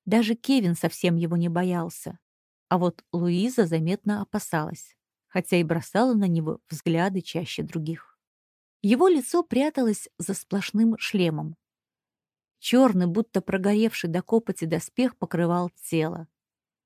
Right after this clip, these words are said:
За какую черту характера он мог отвечать? Невозмутимость? Терпение? Умение одеваться? Уж точно необщительность.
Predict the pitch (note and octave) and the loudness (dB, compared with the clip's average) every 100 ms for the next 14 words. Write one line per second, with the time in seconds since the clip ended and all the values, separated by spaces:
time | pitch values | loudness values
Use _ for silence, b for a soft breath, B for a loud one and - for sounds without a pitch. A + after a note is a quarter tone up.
0 | _ _ _ _ - G3+ C#4+ F4+ - G#3+ | _ _ _ _ -8 -4 0 0 4 4
1 | D#3 C#3+ - F3 - G3 - F3+ D4 E4 | 4 0 -6 -4 -2 -2 -2 -2 -2 -4
2 | - E3+ E3 - F3+ F#3 F#3+ - A3 B3 | -6 -6 -6 -4 -2 2 0 -2 -4 -6
3 | - F#3 - - - _ _ _ _ _ | -4 -4 -6 -12 -20 _ _ _ _ _
4 | _ _ _ - F3+ F3 E3 F3 - C#4+ | _ _ _ -2 0 0 -2 -4 -4 -6
5 | F4 - - _ _ _ _ _ _ _ | -6 -10 -20 _ _ _ _ _ _ _
6 | _ F3 D#3+ F3 F3 F#3+ A3 A3+ _ _ | _ -8 -4 -2 0 2 0 -2 _ _
7 | _ _ _ _ _ - G3 A#3 D#4 G3+ | _ _ _ _ _ 2 6 8 8 4
8 | D#3 D#3 D#3+ D#3+ G#3+ B3 - G3 - _ | 4 0 0 0 -2 -4 -10 -10 -12 _
9 | _ _ _ _ _ - G#3 - - F#3 | _ _ _ _ _ -2 -2 -2 2 2
10 | E3 - D#3+ D#3+ - - - - - D#3 | 2 0 0 -2 -4 -6 -8 -10 -10 -12
11 | - - | -16 -20